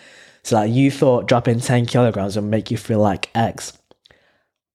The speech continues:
But dropping five kilograms actually helped you feel like the X already. So you've already achieved your goal, which is why in this place now, weight loss stores, again, because of consistency, but also because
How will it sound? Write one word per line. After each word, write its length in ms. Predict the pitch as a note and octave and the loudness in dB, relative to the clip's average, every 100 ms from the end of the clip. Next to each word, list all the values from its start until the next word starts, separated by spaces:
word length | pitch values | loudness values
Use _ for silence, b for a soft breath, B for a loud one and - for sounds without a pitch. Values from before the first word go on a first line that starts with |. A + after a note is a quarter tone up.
| _ _ | _ _
But 360 | - A2+ G#2 B2+ | 0 2 2 -2
dropping 260 | - C3+ C3+ | -6 -6 -4
five 300 | C#3 C#3+ C#3+ | 0 0 0
kilograms 440 | G#2 F2 G2 A2 - | -6 -6 -6 -8 -6
actually 320 | A2 - A#2+ | -6 -2 -2
helped 300 | - A2+ - | 0 -2 -4
you 100 | G#2+ - | -10 -8
feel 180 | - A2 | -2 -2
like 100 | A2 | -2
the 80 | |
X 160 | F#2+ - | -8 -6
already. 320 | A2+ C#3 E2+ b b b b b - | -4 -4 -6 b b b b b -6
So 500 | - A#2 A#2+ A#2+ A#2+ | 0 4 4 2 0
you've 200 | A#2+ A#2+ | -2 0
already 240 | C#3+ F#3+ | 2 2
achieved 300 | C#3+ - G#2 | 2 0 -2
your 80 | G#2 | -4
goal, 260 | F#2+ A2+ A2+ | -2 0 0
which 200 | F#2+ F#2 | -2 -8
is 100 | G#2 | -4
why 200 | A2 G#2+ | -2 -2
in 160 | A#2 | -2
this 140 | B2+ C3+ | -2 -2
place 240 | - C3 | -2 0
now, 200 | C3+ A#2+ | 0 0
weight 220 | F#2+ A2+ | 0 0
loss 160 | B2+ B2+ | 0 -4
stores, 360 | - G2+ A2 A#2+ - | -4 -2 -2 -4 -10
again, 280 | A2 C3 C3 | 0 0 2
because 220 | B2 G#2+ | 0 -2
of 60 | G2 | -2
consistency, 580 | A#2+ C3 B2+ C3+ C#3 | 0 0 0 -2 0
but 160 | B2+ - | -2 -2
also 320 | A2 C#3 C#3 | -2 0 -2
because 460 | - G#2+ B2 G2+ | -6 -6 -2 -2